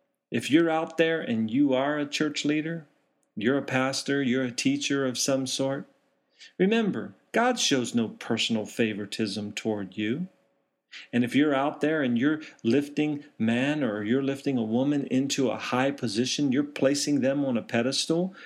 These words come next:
God shows no personal favoritism to them.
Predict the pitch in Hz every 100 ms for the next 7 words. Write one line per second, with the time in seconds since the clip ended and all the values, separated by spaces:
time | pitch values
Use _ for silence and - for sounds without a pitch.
0 | - _ - 214 247 - 170 147 127 120
1 | 113 120 - 113 107 120 110 104 101 110
2 | 95 110 120 - _ _ _ _ _ _
3 | - 120 117 123 185